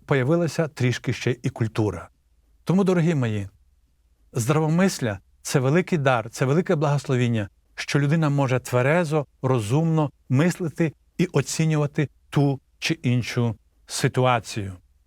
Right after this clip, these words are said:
Я скажу вам так, що, е, нездравомислячі люди, люди, вони лізуть самі, вони готові тобі зразу туди й туди. Но здравомислячі, вони чекають запрошення. Подивіться на Біблію.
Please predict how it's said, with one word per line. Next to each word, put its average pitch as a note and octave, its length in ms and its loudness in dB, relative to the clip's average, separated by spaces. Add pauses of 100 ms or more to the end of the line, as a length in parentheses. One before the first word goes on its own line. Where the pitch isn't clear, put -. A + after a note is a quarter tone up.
(300)
Я F#3+ 120 4
скажу G#3+ 220 0
вам G#3 140 2
так, G3+ 220 2
що, D#3+ 400 2 (640)
е, C3 120 2
нездравомислячі F3+ 960 2
люди, F#3+ 380 2 (100)
люди, D#3+ 520 4
вони E3+ 380 2
лізуть G#3 460 2
самі, C3+ 500 -2 (320)
вони G3+ 220 4
готові A3+ 440 0
тобі A3 200 0
зразу G#3+ 340 2
туди G#3+ 200 0
й A3 100 0
туди. E3+ 340 0 (120)
Но F3 180 2
здравомислячі, D#3+ 1040 0 (280)
вони E3 180 2
чекають D3+ 360 -2
запрошення. A2+ 640 -4 (920)
Подивіться G3 420 2
на F3+ 80 2
Біблію. A2+ 400 0